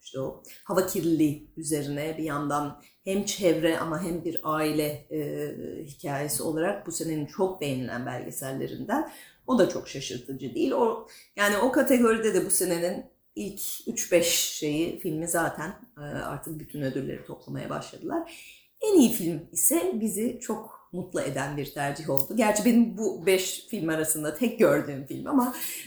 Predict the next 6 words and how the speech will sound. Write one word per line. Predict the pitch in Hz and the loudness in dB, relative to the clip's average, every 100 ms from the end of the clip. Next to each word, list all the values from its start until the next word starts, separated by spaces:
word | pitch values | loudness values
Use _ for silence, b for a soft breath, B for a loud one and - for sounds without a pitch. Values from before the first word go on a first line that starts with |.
| - | -4
e, | 175 165 160 156 - - - _ _ _ _ | 0 0 0 -2 -4 -8 -10 _ _ _ _
gayet | - 185 151 151 - - | -2 2 2 0 -6 -6
bence | 151 - 156 185 - | -4 -2 0 0 4
uygun | 190 196 254 302 294 | 4 8 10 10 8
<laughs> | |
verilmiş. | 311 262 185 196 190 302 - B | 6 8 8 6 6 2 0 B